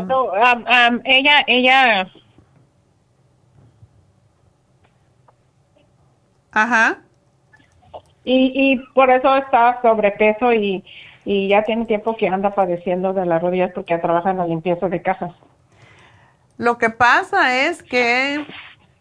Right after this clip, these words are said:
Speaker 2: con ese peso, ¿cómo es posible que las rodillas no se quejen?
Speaker 1: Ajá.
Speaker 2: Le está carga-, le está poniendo,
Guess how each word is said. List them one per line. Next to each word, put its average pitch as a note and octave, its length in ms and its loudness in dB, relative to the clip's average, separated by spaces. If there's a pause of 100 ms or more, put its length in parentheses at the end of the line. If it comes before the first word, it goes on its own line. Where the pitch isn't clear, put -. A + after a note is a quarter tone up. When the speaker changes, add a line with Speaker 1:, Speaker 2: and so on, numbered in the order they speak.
(460)
Speaker 2:
con A3+ 260 0
ese C#4+ 360 -2
peso, D#4 580 -2
¿cómo C4 260 0
es D#4 100 0
posible C4+ 600 -2
que B3+ 100 -2
las A3+ 180 2
rodillas G#3+ 440 -2
no G#3 100 -4
se A3 200 -6
quejen? G3+ 500 -4 (2750)
Speaker 1:
Ajá. A3+ 460 -2
Speaker 2:
Le G#3+ 160 0
está G#3+ 280 0
carga-, A#3 420 0
le G#3 140 0
está G#3 260 -2
poniendo, B3+ 1000 0